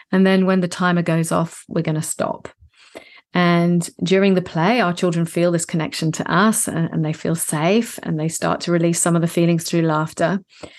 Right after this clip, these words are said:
And then when the timer goes off, our children will often use it as a pretext to release,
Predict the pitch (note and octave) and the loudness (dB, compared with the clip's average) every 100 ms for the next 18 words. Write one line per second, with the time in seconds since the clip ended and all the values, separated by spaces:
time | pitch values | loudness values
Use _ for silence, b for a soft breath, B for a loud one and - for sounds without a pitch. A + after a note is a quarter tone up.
0 | B B G#3 A3+ A#3+ A#3+ A3 - C#4 C4+ | B B 2 4 4 4 2 2 2 4
1 | A3+ G#3 G3+ G3+ - - - G3 F#3+ - | 2 2 2 0 -4 -10 -2 0 0 0
2 | G#3 F#3+ F#3 F#3+ - F3+ E3+ F3 E3+ F3 | 0 2 2 0 0 0 2 2 0 -4
3 | - E3 D#3+ - E3 E3 - - - D#3+ | -6 -6 -2 0 0 0 -4 -6 -2 0
4 | D#3+ D#3+ D#3 - | 2 2 0 -4